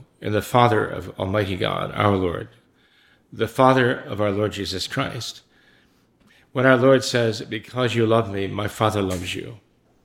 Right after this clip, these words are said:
and how true that is, that the Father really does love those who love his Son. And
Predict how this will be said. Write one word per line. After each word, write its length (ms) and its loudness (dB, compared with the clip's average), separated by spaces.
and 120 -6
how 200 4
true 340 2
that 220 0
is, 380 -8
that 140 -2
the 100 -2
Father 340 2
really 260 2
does 540 -4
love 340 4
those 520 -4
who 100 -2
love 240 0
his 160 -6
Son. 360 -4
And 520 2